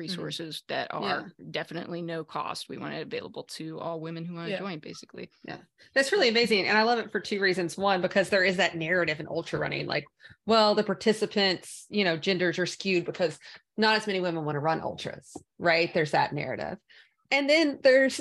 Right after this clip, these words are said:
Speaker 3: the thing, like, I had this conversation with a guy the other day. I was talking to him. He's a really experienced ultra runner. He's two young kids. His wife was all, also a runner, right? And I asked him, I was like, "Oh, well, how did your running change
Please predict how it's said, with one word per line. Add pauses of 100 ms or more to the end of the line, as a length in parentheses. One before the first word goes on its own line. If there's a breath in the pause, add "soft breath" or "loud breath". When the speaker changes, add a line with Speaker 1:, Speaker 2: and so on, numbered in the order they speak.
(120)
Speaker 3:
the
thing,
like,
I
had
this
conversation
with
a
guy
the
other
day.
I
was
talking
to
him.
He's
a
really
experienced
ultra
runner. (280 loud breath)
He's
two
young
kids. (220)
His
wife
was
all,
also
a
runner, (720)
right?
And
I
asked
him,
I
was
like,
"Oh,
well,
how
did
your
running
change